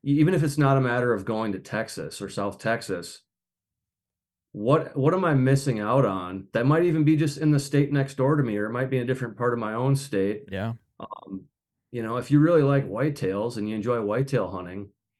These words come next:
Speaker 1: there's a, there's probably a lot more going on and a lot more to experience than what you just have that you're used to. And, uh, if that motivates you at all, then get out there and check it out.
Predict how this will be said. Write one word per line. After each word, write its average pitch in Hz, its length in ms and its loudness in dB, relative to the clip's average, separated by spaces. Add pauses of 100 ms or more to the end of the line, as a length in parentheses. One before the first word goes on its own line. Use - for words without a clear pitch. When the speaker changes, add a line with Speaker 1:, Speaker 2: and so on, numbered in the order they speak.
(720)
Speaker 1:
there's 123 200 0
a, 117 200 0
there's 123 180 0
probably 139 460 4
a 127 80 6
lot 123 300 0
more 127 240 2
going 117 280 -2
on 113 220 -2
and 104 80 -6
a 98 60 -8
lot 104 220 -6
more 104 180 -2
to 101 80 0
experience 98 580 -6
than 95 160 -8
what 95 140 -6
you 95 100 -6
just 95 200 -12
have 92 360 -8
that 95 120 -6
you're 90 100 -12
used 107 380 -6
to. 80 360 -8
And, 90 240 -14
uh, 82 240 -12
if - 120 -12
that 120 140 0
motivates 117 560 0
you 95 140 -4
at 90 60 -6
all, 92 560 -4 (520)
then 98 200 -6
get 110 160 -2
out 131 200 2
there 127 200 -4
and 107 100 -10
check 110 240 -6
it 98 80 -4
out. 104 320 -8